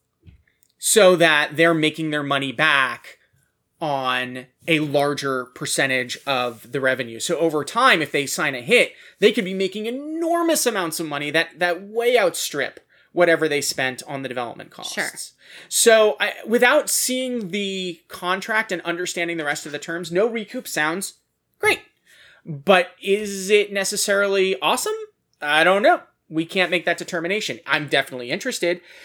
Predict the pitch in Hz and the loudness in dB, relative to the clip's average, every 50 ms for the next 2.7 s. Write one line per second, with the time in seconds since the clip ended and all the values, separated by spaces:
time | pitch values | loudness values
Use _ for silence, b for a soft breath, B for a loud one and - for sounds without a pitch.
0 | B B B - - 214 214 196 196 190 185 185 - - _ _ - 170 160 160 | B B B 0 4 6 6 8 8 6 4 2 -2 -8 _ _ -2 0 0 0
1 | 160 - 160 151 160 165 170 170 170 165 165 160 - 156 156 - 160 151 143 151 | -2 -6 -10 -6 -4 -4 -2 -2 -2 -2 -4 -4 -2 -2 -2 0 -2 -4 -4 -4
2 | 151 147 139 131 135 127 117 123 135 120 113 123 156 170 | -6 -6 -6 -6 -8 -8 -4 -2 -2 -2 -2 -4 -6 -8